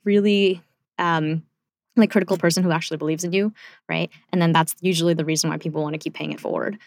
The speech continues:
because somebody took a chance on you. Um, and so there's, like, this interesting nexus of how do you find that person, um,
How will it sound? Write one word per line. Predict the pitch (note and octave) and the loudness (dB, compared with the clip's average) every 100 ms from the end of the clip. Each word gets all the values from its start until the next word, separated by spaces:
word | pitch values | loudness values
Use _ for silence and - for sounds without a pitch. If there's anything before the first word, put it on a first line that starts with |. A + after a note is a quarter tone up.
| _ | _
because | E3+ D#3+ | -8 -4
somebody | E3+ E3 | 0 0
took | D#3+ D#3+ | 0 -4
a | |
chance | - D3 D#3+ | -6 -4 -6
on | - D3+ | -8 -6
you. | D3+ - A3+ - - | -6 -6 -10 -16 -6
Um, | F3 D#3 C#3+ - - | -2 0 -2 -6 -6
and | D#3+ | -4
so | - C#3+ C#3+ D#3 _ | -4 -2 -4 -6 _
there's, | E3+ D#3 | -2 -2
like, | D#3+ D#3+ | -4 -4
this | E3+ | -4
interesting | F3 E3+ E3 D#3+ | -2 -4 -4 -2
nexus | D3+ D#3 - D#3+ | -2 -2 -4 -4
of | D#3+ | -4
how | E3 | -4
do | D#3+ | -4
you | D3+ | -8
find | - D3+ D3 | -6 -4 -2
that | C#3+ C#3 | -2 -2
person, | - C#3+ - D3 D3+ F#3 - | -4 -4 -4 -4 -4 -4 -2
um, | E3 D3 D#3 G3+ | -2 -2 -2 -4